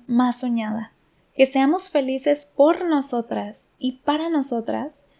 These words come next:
y por añadido nuestra familia, y todo nuestro alrededor se vea beneficiado e iluminado por nuestra luz. En esta nueva temporada tendremos los temas que encontré que engloban a una happy mom. Hablaremos sobre autocuidado, el self-care,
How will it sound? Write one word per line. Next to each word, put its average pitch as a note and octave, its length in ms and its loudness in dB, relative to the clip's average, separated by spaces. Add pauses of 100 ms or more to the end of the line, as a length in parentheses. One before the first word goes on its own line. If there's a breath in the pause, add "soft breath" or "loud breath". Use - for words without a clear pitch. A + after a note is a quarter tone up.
(260 soft breath)
y C4+ 160 0
por B3 120 2
añadido B3 520 2
nuestra C4+ 340 -2
familia, G#3+ 640 -4 (400 soft breath)
y C#4 200 -4
todo C#4 300 2
nuestro D4+ 340 -2
alrededor A#3 580 -2
se C4 120 -4
vea B3 160 0
beneficiado B3+ 1040 -2
e B3 120 -2
iluminado A#3 720 0
por B3+ 180 -2
nuestra A#3 420 -2
luz. G#3+ 380 -8 (220)
En D4 140 4
esta E4+ 420 0
nueva C#4+ 340 2
temporada A#3 520 0
tendremos A#3+ 480 2
los D4 260 4
temas A#3 400 0
que C4 120 0
encontré D#4+ 580 2
que - 80 -6
engloban A#3 500 2
a A#3 120 0
una A#3 260 -2
happy A3 240 -2
mom. G#3+ 320 -2
Hablaremos A3 540 0
sobre G#3 440 0
autocuidado, A#3 880 2
el G#3 200 0
self-care, G#3+ 680 -2